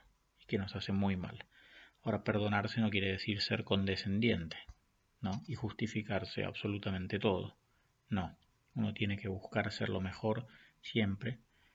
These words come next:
pero si se equivoca, si falla, si fracasa, ahí es donde aparece el perdón. Sexto,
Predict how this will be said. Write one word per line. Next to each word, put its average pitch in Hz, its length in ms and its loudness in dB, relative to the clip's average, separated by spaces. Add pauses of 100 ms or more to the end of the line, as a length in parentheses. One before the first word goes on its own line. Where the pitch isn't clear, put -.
(160)
pero 107 220 2
si 107 140 2
se 101 140 0
equivoca, 107 640 2 (100)
si - 180 -14
falla, 101 600 0
si 113 120 -4
fracasa, 104 720 0 (580)
ahí 104 220 2
es 98 60 0
donde 98 180 2
aparece 92 360 -4
el 98 80 -2
perdón. 87 520 -4 (1800)
Sexto, - 540 0